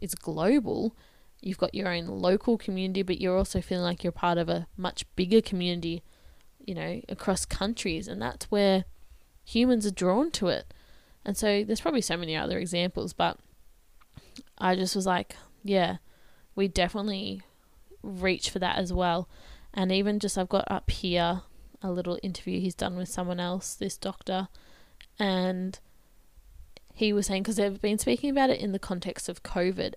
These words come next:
and they've got here that it's really highlighting how important our interactions are with our neighbours,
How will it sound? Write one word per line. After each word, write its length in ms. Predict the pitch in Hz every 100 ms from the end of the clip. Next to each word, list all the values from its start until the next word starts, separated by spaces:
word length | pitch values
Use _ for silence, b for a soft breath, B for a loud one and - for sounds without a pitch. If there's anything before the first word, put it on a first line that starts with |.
| -
and 480 | 185 180 180 175 - b b b b b b b b - _ -
they've 300 | 247 196 185
got 220 | - 202
here 400 | 196 - 202 190 180
that 380 | 180 170 175 - _ - _ _ _ _
it's 320 | 208 - -
really 320 | 185 190 240
highlighting 640 | 247 190 185 185 190 180 185 - - -
how 380 | 196 185 180 180 -
important 600 | 208 - - 185 98 -
our 280 | - 185 180 - b b -
interactions 720 | 196 190 185 180 - 185 185
are 180 | 170
with 180 | 175 180
our 60 | 170
neighbours, 720 | 170 170 170 175 180 175 -